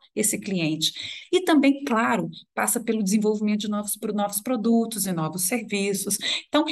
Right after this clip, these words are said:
isso é o que a gente chama de inovação de oportunidade, aquela que tá mais conectada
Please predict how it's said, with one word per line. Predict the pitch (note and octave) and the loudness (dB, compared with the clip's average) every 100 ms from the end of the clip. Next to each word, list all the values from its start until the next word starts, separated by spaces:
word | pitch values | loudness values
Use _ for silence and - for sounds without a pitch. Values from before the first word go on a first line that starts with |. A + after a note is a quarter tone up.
| - - | -2 4
isso | D#4+ - | 6 6
é | D4 | 4
o | |
que | C#4 | 2
a | |
gente | B3 C4 | 4 4
chama | - B3+ A#3+ | 4 2 4
de | B3+ | 2
inovação | B3 A#3+ A#3 A3+ A#3 B3 | 4 6 6 4 0 2
de | A#3+ B3 C4+ _ | 2 0 -4 _
oportunidade, | - D#4+ D#4+ D4+ - - C#4 D4+ A3 G#3+ G3 F3 | -2 -2 -2 -8 -8 2 4 4 0 -2 -4 -8
aquela | F3+ G#3+ G#3 | -6 -6 -6
que | - | -4
tá | G#3+ | -4
mais | G#3+ B3 - | 0 -2 2
conectada | A#3+ A#3 A#3 A3 G#3 A3 | 2 2 0 -2 0 -2